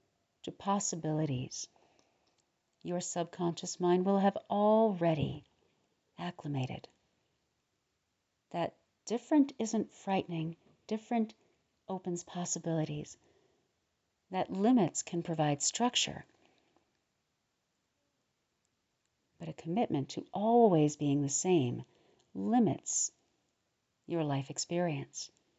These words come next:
You could try this, you could try that. Maybe listening to a different kind of music. Maybe listening to a talk radio station in a language that you're not very familiar with,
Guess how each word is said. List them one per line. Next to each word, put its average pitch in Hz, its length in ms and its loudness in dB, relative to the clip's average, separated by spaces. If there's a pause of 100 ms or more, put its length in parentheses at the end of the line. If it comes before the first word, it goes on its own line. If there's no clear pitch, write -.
(800)
You 180 140 -4
could 185 260 -8
try 180 360 0
this, 233 420 -4
you 160 120 -6
could - 180 -14
try 190 280 -2
that. 214 300 -2 (480)
Maybe 175 260 2
listening 220 400 2
to 226 160 0
a 226 80 4 (120)
different 247 420 0
kind 170 300 2
of 156 100 -4
music. 139 460 -2 (1200)
Maybe 165 440 0
listening 175 480 0
to 175 360 -2 (220)
a 202 40 -10
talk 220 320 0
radio 208 320 4
station 170 460 -2
in 190 100 2
a 196 80 2
language 202 400 2
that - 140 -8
you're 220 120 -4
not 277 220 4
very 180 260 2
familiar 226 480 0
with, 180 200 0